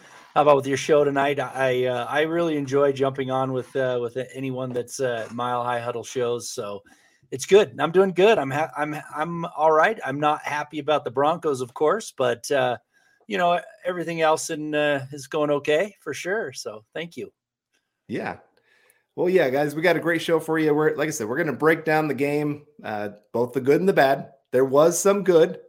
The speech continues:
Speaker 2: so I just wanna make sure that we, we keep that in mind. You know, our show, we like to kinda keep things as much positive as we can because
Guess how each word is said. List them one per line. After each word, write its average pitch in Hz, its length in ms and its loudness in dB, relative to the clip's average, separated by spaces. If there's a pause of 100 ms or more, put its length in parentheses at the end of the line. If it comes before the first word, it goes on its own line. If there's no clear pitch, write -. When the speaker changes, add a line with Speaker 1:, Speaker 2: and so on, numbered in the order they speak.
Speaker 2:
so 127 180 -4
I 120 60 -2
just 120 180 -10
wanna 139 160 -4
make 139 160 -2
sure 147 200 -2
that 143 120 0
we, 139 200 -2
we 131 120 -8
keep 156 240 -6
that 147 180 2
in 135 60 -6
mind. 131 460 -4
You 151 80 -6
know, 143 160 2
our 131 120 2
show, 123 220 -2
we 127 140 0
like 135 240 0
to 127 400 -4 (560)
kinda 202 180 -2
keep 196 200 -6
things 185 200 4
as 160 140 -2
much 160 240 0
positive 147 420 -2
as 139 160 -2
we 139 80 -4
can 104 300 -6
because 117 580 -4